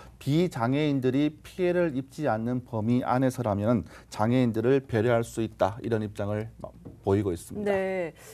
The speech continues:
Speaker 2: 그렇다면 남구청은 어떤 입장을 내놓고 있습니까?
Speaker 1: 네, 남구청도 장애인 보호시설의 필요성에는 공감을 하고 있습니다.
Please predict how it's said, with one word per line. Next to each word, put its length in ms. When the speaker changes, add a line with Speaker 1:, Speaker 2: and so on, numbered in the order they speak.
Speaker 2:
그렇다면 400
남구청은 760
어떤 300
입장을 440
내놓고 340
있습니까? 500
Speaker 1:
네, 180
남구청도 640
장애인 560
보호시설의 640
필요성에는 1000
공감을 560
하고 360
있습니다. 680